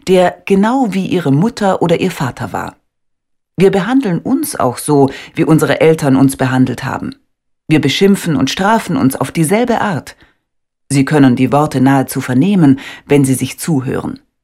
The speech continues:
Wir lieben und ermutigen uns auch auf dieselbe Art, wenn wir als Kinder überhaupt geliebt und ermutigt worden sind.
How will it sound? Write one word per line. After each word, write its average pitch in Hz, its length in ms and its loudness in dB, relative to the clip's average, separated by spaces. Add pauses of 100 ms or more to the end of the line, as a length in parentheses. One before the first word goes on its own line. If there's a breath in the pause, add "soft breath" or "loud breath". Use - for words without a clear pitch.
(500)
Wir 165 160 4
lieben 202 460 0
und 135 280 0
ermutigen 151 600 0
uns 131 200 0
auch 139 240 0
auf 135 140 -4
dieselbe 135 460 2
Art, 139 280 -2 (420 loud breath)
wenn 131 160 4
wir 135 120 0
als - 160 -8
Kinder 165 280 4
überhaupt 139 540 -2
geliebt 139 460 -2
und - 160 -6
ermutigt 139 480 0
worden 120 220 -2
sind. 147 320 -4